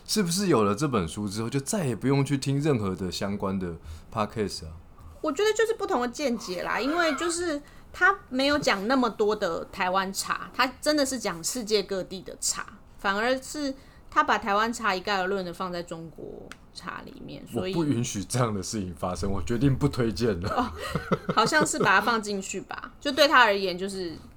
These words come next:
Speaker 2: Chinese tea 嘛，就是这样。可是其实我看一下哦，对啦，他把乌龙茶就放在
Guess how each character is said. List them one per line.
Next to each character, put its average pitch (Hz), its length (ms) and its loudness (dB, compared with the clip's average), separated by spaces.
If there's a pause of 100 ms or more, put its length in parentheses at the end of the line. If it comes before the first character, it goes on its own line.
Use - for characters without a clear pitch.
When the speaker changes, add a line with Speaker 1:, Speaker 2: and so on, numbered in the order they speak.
(340)
Speaker 2:
Chinese 185 560 -4
tea 147 220 -8
嘛， - 100 -14 (180)
就 190 120 -8
是 170 120 -12
这 160 80 -12
样。 175 100 -8
可 240 140 -2
是 302 140 -2
其 233 160 -2
实 214 300 -4 (1160)
我 180 140 -12
看 190 180 -8
一 - 20 -10
下 180 180 -12
哦， - 180 -16 (180)
对 233 160 2
啦， - 280 -6
他 240 80 -6
把 220 140 2
乌 202 100 4
龙 196 140 -2
茶 175 160 -6
就 175 120 -6
放 170 220 -8
在 156 200 -8